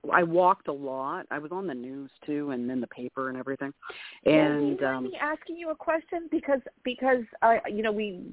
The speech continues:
Speaker 2: we, like, this, people just share what they wanna share. But I don't,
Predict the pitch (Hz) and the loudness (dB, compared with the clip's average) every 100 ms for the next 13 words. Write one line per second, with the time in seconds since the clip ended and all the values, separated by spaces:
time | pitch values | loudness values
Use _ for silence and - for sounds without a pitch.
0 | - 180 180 214 190 - 202 196 - 214 | -10 0 4 6 4 4 6 6 2 0
1 | - - 240 - 214 214 185 - 214 196 | 0 -10 -8 -2 0 0 -2 0 2 4
2 | 190 180 185 170 - 220 202 - - - | 4 -2 -4 -6 -4 0 0 -2 -18 -20
3 | _ - 202 202 240 311 | _ 2 4 6 4 2